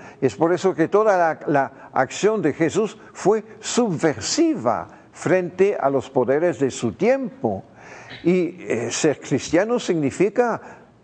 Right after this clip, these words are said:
seguir el ejemplo de Jesús en su propia sociedad. Y vemos que el ejemplo de Jesús significa que él aceptó las últimas consecuencias,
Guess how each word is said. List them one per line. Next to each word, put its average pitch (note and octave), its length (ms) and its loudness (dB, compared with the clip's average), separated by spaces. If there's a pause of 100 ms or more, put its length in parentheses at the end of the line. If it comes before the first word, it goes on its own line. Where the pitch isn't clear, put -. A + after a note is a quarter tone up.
(140)
seguir D#3+ 600 0
el E3+ 100 0
ejemplo F3 460 -2
de D#3 140 -2
Jesús A#2 720 -4 (400)
en A2+ 160 -2
su A#2+ 240 -4
propia G#2+ 380 -2
sociedad. A#2 640 -2 (920)
Y E3+ 140 4
vemos E3 500 2
que - 460 0 (140)
el B2+ 140 2
ejemplo D3 440 0
de C3 140 2
Jesús B2 380 0
significa D3 720 0
que C3+ 340 2
él G#3 200 -4 (280)
aceptó C#3+ 680 2
las C#3 280 -2
últimas D3 640 -2
consecuencias, D#3 1120 -6